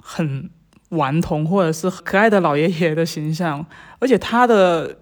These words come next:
主要的目的不是说自己，其实主要还是说电影。关于很多电影的一些观点，对于在场的影迷来说都会很认同。例如一定要 cue 马丁斯科塞斯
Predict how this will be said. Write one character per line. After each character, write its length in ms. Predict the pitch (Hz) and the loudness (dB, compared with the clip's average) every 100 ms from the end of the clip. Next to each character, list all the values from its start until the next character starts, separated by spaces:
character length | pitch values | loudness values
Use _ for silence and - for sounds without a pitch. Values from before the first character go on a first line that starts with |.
| _ _ _ _ _ - | _ _ _ _ _ -8
主 200 | - 180 | 0 4
要 180 | 269 | 4
的 300 | 220 190 185 - _ | 4 2 0 -12 _
目 160 | 247 262 | 0 2
的 120 | 247 | 2
不 240 | 196 - | -2 -6
是 160 | 180 262 | -2 0
说 140 | 202 | 0
自 160 | 180 208 | -2 -4
己， 180 | - - _ _ _ _ | -8 -16 _ _ _ _
其 60 | - | -4
实 80 | |
主 100 | 226 | 0
要 120 | 190 208 | 4 4
还 120 | 156 | 4
是 100 | 170 | 0
说 160 | 165 | -2
电 220 | 151 160 143 | -6 -6 -8
影。 180 | - - _ - | -12 -18 _ -2
关 140 | 214 | 2
于 60 | 214 | 4
很 180 | 220 160 | 2 0
多 140 | 175 | 0
电 160 | 185 233 | 2 2
影 80 | 160 | 2
的 80 | |
一 40 | 151 | -2
些 160 | 175 | -2
观 220 | 170 165 160 | -2 -2 -4
点， 100 | - | -6
对 180 | - 202 | -6 -4
于 60 | 175 - | -6 -2
在 200 | 226 196 | 0 2
场 160 | 180 | 0
的 80 | 147 | -6
影 160 | 147 131 | -6 -8
迷 160 | 131 | -10
来 120 | 143 | -10
说 140 | 143 165 | -8 -8
都 100 | 165 | -6
会 140 | 196 | -6
很 160 | 170 139 | -6 -6
认 180 | 160 170 | -4 -4
同。 160 | 151 165 - - - - | -6 -10 -14 -16 -14 -2
例 140 | 220 | 0
如 280 | 175 160 160 | 2 0 0
一 140 | 170 | 0
定 140 | 175 196 | 0 4
要 200 | 180 180 | 4 4
cue 260 | - 190 | 2 2
马 200 | 175 165 | 2 0
丁 120 | 180 | 2
斯 200 | 185 202 | 2 2
科 100 | 190 | 2
塞 260 | 185 226 196 | 4 6 6
斯 360 | 202 190 185 | 4 0 0